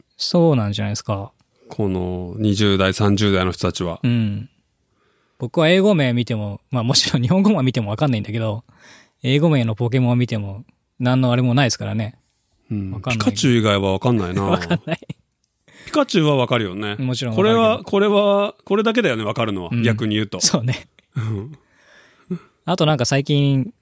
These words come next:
Speaker 1: 見た、あの、イービーっていうのが、見た目は可愛いよね、なんか。
Speaker 2: 可愛い。これは日本っぽいね、すごく。
Speaker 1: <laughs>
Speaker 2: これなんて言うんだろうね、日本では。
Speaker 1: 何なんだろう。日本でもイービーなのかな？
Speaker 2: あ、そう。
Speaker 1: うん。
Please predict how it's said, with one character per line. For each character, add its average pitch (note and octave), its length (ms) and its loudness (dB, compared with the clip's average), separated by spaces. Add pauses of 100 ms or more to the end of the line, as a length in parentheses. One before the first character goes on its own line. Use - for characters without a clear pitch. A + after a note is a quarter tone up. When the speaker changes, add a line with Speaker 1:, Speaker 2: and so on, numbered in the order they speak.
(160)
Speaker 1:
見 C3 160 0
た、 G2 160 -2
あ F#2+ 60 -4
の、 G#2 100 -4
イ F3+ 240 2
ー C3 40 0
ビ A2+ 200 2
ー - 20 -8
っ - 40 -20
て - 140 -6
い G2 80 -2
う F#2+ 40 -4
の G2 100 -6
が、 F#2 180 -10 (640)
見 B2 100 -2
た E3+ 140 2
目 D#3+ 100 4
は C#3+ 120 2
可 B2+ 200 0
愛 B2+ 140 2
い G2+ 40 -4
よ F2+ 80 -8
ね、 G2 120 -12
な G2 100 -12
ん G#2 80 -14
か。 - 140 -16 (100)
Speaker 2:
可 B2 200 -2
愛 G2+ 180 0
い。 - 40 -2
こ - 160 -2
れ C#3 80 2
は C#3 120 0
日 C3+ 100 2
本 C3 160 2
っ - 20 -10
ぽ C3 140 0
い G#2 40 0
ね、 G#2 80 0
す - 100 -6
ご G2+ 120 -4
く。 - 140 -12 (440)
Speaker 1:
<laughs> - 360 -14
Speaker 2:
こ G3+ 120 2
れ G3+ 80 4
な F3+ 180 4
ん F#3+ 100 2
て D3 80 0
言 A#2+ 40 4
う - 20 2
ん - 20 0
だ G2 80 -2
ろ F2 80 -6
う F2+ 40 -6
ね、 F#2+ 100 -4
日 F#2+ 80 -2
本 F#2 160 -6
で F2 60 -10
は。 F2 140 -14 (460)
Speaker 1:
何 G#3+ 240 -2
な A#2+ 100 2
ん A2 40 2
だ G#2 100 0
ろ F#2+ 260 -6
う。 - 40 -20 (500)
日 E3+ 140 -4
本 D#4 180 -2
で F#3 80 4
も A2+ 120 2
イ C#3+ 180 2
ー - 20 0
ビ A2+ 120 0
ー - 20 -4
な F#2 80 -4
の F#2+ 100 -6
か A2 100 -8
な？ D#3 140 -4 (420)
Speaker 2:
あ、 F3+ 180 4
そ F3 380 2
う。 - 20 0
Speaker 1:
う A#2+ 40 2
ん。 A2 520 0